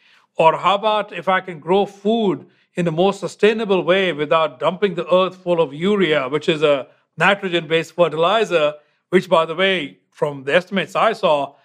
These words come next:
takes up a couple of percent of the world's energy to produce. Could we get better around that? Because quantum computers may be able to figure out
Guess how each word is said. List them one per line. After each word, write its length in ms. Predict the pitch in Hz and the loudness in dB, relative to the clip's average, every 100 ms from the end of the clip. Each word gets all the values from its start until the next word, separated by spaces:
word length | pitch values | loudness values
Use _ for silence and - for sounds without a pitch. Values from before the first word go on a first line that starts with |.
| _ _ | _ _
takes 280 | 180 170 - | -4 -2 0
up 160 | 170 165 | 0 0
a 60 | |
couple 300 | - 190 190 | -2 -2 -2
of 100 | 175 | -8
percent 320 | 151 - 196 185 | -8 -2 -2 -2
of 40 | |
the 80 | 147 | -2
world's 300 | 156 185 165 | 0 0 0
energy 340 | 196 247 175 | 0 -2 -6
to 100 | 160 | -12
produce. 540 | - 165 220 226 - - _ _ _ _ _ _ | -10 -2 0 -2 -6 -20 _ _ _ _ _ _
Could 120 | 196 175 | -2 0
we 100 | 208 | 2
get 220 | 220 - | 2 2
better 200 | 262 277 | 0 2
around 420 | 226 214 262 226 | 0 0 -2 -2
that? 320 | 180 143 - | -4 -4 -6
Because 500 | 160 147 160 156 151 | -6 -2 0 0 -2
quantum 360 | - 170 196 196 | -8 -6 -4 -4
computers 420 | 175 190 202 190 | -4 -2 0 0
may 120 | 175 | 0
be 100 | 175 | 0
able 140 | 175 160 | 0 -2
to 60 | |
figure 320 | - 208 214 | -2 0 2
out 300 | 185 160 160 | 0 0 -4